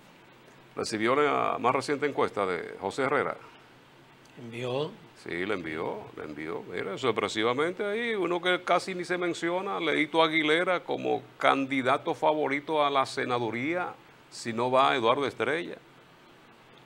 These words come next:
Speaker 1: y no
Speaker 2: Él
Speaker 1: estaba haciendo campaña.
Speaker 2: él, pero él había condicionado su,
Speaker 1: Sí,
Speaker 2: su
Speaker 1: sí,
Speaker 2: postulación a eso.
Speaker 1: Correcto, pero no ha estado en la calle haciendo campaña,
Speaker 2: No,
Speaker 1: ni
Speaker 2: y
Speaker 1: se ha mencionado
Speaker 2: no,
Speaker 1: dentro
Speaker 2: él,
Speaker 1: de
Speaker 2: él
Speaker 1: los
Speaker 2: se
Speaker 1: que han
Speaker 2: retiró,
Speaker 1: encuestado.
Speaker 2: se retiró de, de la diputación.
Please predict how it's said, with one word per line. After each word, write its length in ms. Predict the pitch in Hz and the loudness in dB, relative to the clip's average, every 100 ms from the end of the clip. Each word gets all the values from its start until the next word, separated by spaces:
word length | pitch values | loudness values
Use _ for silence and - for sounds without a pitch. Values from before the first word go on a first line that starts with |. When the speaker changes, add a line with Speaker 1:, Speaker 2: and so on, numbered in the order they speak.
| - | -8
Speaker 1:
y 100 | 120 | 0
no 100 | 110 | 4
Speaker 2:
Él 40 | 113 | 4
Speaker 1:
estaba 240 | 120 110 | 6 4
haciendo 260 | 101 95 90 | 4 0 -2
campaña. 420 | 85 107 160 180 - - | 0 -2 -2 -8 -14 -6
Speaker 2:
él, 300 | 143 156 151 151 | 0 0 -2 -2
pero 240 | 151 147 | -2 -2
él 180 | 143 160 | -2 0
había 360 | 170 170 170 160 | 0 2 0 0
condicionado 880 | 160 156 143 147 135 139 151 151 | -4 -4 -2 -2 2 4 4 2
su, 440 | 131 127 120 104 101 - - - | 0 -2 -6 -8 -14 -20 -20 -18
Speaker 1:
Sí, 520 | - - 123 110 98 92 | -10 2 4 6 4 2
Speaker 2:
su 140 | 143 | 0
Speaker 1:
sí, 200 | 139 147 | 0 4
Speaker 2:
postulación 800 | 147 147 147 147 139 156 156 170 - | 4 4 4 4 4 2 2 2 2
a 200 | 139 143 | 4 4
eso. 360 | 151 - 113 98 | 4 0 -4 -6
Speaker 1:
Correcto, 480 | 165 175 143 135 180 | 0 4 6 4 4
pero 140 | 156 123 | 2 4
no 60 | |
ha 40 | 120 | 6
estado 240 | 131 123 | 6 6
en 80 | 120 | 6
la 100 | 107 | 4
calle 220 | 120 117 | 4 4
haciendo 240 | 104 107 | 0 0
campaña, 580 | 101 90 139 156 92 87 | 2 2 4 2 0 -4
Speaker 2:
No, 460 | 147 185 208 202 214 | -4 -4 -2 -2 2
Speaker 1:
ni 100 | 208 | 4
Speaker 2:
y 60 | |
Speaker 1:
se 100 | 151 | 8
ha 80 | 127 | 8
mencionado 680 | 127 127 127 117 117 123 113 | 8 4 4 6 8 8 8
Speaker 2:
no, 60 | 113 | 6
Speaker 1:
dentro 260 | 110 117 | 4 4
Speaker 2:
él, 40 | 117 | 4
Speaker 1:
de 40 | |
Speaker 2:
él 60 | 117 | 6
Speaker 1:
los 180 | 113 107 | 6 4
Speaker 2:
se 160 | - | 4
Speaker 1:
que 120 | 180 110 | 6 8
han 200 | 123 131 | 8 8
Speaker 2:
retiró, 140 | 127 | 6
Speaker 1:
encuestado. 580 | 135 113 120 160 170 101 | 6 4 8 10 10 6
Speaker 2:
se 220 | - 151 | 0 0
retiró 580 | 160 160 156 151 165 170 | 0 0 0 2 4 6
de, 380 | 170 165 151 143 | 6 4 4 4
de 100 | 139 | 2
la 160 | 139 | 0
diputación. 840 | 139 131 139 135 156 - 233 226 | 0 -2 -6 -4 -2 2 2 2